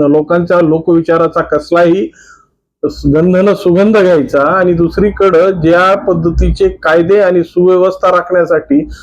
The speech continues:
सुप्रीम कोर्ट मार्गदर्शन करते, सुप्रीम कोर्ट सांगतंय, त्या ठिकाणी प्राणी मित्रांच्या माध्यमातून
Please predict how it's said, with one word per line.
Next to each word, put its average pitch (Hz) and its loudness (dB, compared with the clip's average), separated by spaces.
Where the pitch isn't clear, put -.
सुप्रीम 202 0
कोर्ट 214 0
मार्गदर्शन 185 0
करते, 151 0
सुप्रीम 180 -4
कोर्ट 170 -2
सांगतंय, 165 -2
त्या 180 2
ठिकाणी 185 0
प्राणी 185 0
मित्रांच्या 190 0
माध्यमातून 185 0